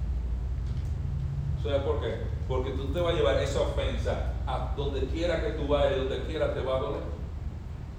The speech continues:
Hay veces que necesitamos confrontarnos unos a otros. Decirle, "Varón, eso me molestó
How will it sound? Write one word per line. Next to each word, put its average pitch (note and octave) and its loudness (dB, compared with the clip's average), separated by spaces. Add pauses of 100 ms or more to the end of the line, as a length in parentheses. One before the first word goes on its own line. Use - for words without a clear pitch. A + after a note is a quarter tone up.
(3750)
Hay G2+ -4
veces - -2
que - -4
necesitamos - -4
confrontarnos C#3 -4
unos B2+ -6
a B2 -4
otros. - -6 (1080)
Decirle, A2 -4
"Varón, G2+ 2 (2000)
eso - -6
me G#2 -4
molestó G2+ -4